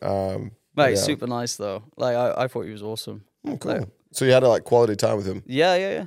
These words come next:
Speaker 2: My,
Speaker 1: Nice.
Speaker 2: my, my first interaction, actually, is, like, um, 'cause I gotta wear a bodysuit, like, to, especially back then. I'm a little bit, little bit heavier now, but I was, uh, even more
Speaker 1: Mm.
Speaker 2: skinny that, back then. And, um, I had a bodysuit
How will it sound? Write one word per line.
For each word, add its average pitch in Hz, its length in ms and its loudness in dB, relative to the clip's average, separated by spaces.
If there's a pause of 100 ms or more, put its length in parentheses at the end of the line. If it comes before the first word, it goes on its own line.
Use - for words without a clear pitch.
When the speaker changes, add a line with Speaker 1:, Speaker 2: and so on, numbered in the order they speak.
(140)
Speaker 2:
My, 160 200 2
Speaker 1:
Nice. 156 80 -2
Speaker 2:
my, 170 180 6
my 160 260 2
first 156 280 0
interaction, 135 520 0
actually, 113 380 -8
is, 107 220 -10
like, 107 240 -10
um, 107 200 -6
'cause - 120 -8
I - 20 -6
gotta 120 100 0
wear 113 140 -4
a 107 60 -8
bodysuit, 113 580 -4 (120)
like, 95 280 -10
to, 85 220 -10 (360)
especially 107 360 -8
back 107 220 -12
then. 110 140 -14
I'm 113 140 -14
a - 20 -14
little 98 140 -12
bit, - 200 -16 (120)
little 85 140 -12
bit - 180 -14
heavier 117 300 -12
now, 107 240 -16
but 107 200 -14
I - 40 -20
was, - 160 -16
uh, 98 180 -12 (140)
even 131 420 0
more 139 160 2
Speaker 1:
Mm. 135 60 0
Speaker 2:
skinny 135 340 -2
that, 127 240 -4
back 135 200 -2
then. 127 260 -6 (200)
And, 131 320 -4
um, 127 500 2 (800)
I - 40 -2
had 147 80 2
a - 20 2
bodysuit 139 640 2